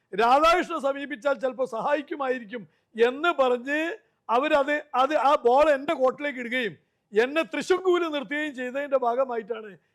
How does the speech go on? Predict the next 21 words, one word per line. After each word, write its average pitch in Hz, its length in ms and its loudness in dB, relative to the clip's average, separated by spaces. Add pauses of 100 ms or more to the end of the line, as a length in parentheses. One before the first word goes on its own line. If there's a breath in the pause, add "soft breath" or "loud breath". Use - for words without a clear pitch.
(120)
ഞാൻ 226 260 -2
ഈ 285 100 -4
രാജീവുമായിട്ട് 240 600 -2
വിരോധം 226 320 2
ഉണ്ടായി. 208 260 -4 (260)
അതല്ലാതെ 269 480 4
ഞങ്ങൾ 262 380 -4
തമ്മിൽ 269 240 -6
ഒരു 262 80 -6
കുടുംബ 247 340 -4
പകയോ 262 540 -2 (280)
ഞങ്ങൾ 254 280 -2
തമ്മിൽ 277 220 0
വേറൊരു 269 300 2
ശത്രുതയോ 285 460 -4
ഉണ്ടായിട്ടില്ല. 285 640 0 (280)
അദ്ദേഹത്തിനെ 311 800 2 (600)
എൻ്റെ 294 200 0
ശത്രുവാക്കി 320 640 2
മാറ്റിയതിൽ 262 640 -4 (280)
രാഷ്ട്രീയത്തിലുള്ള 277 800 -2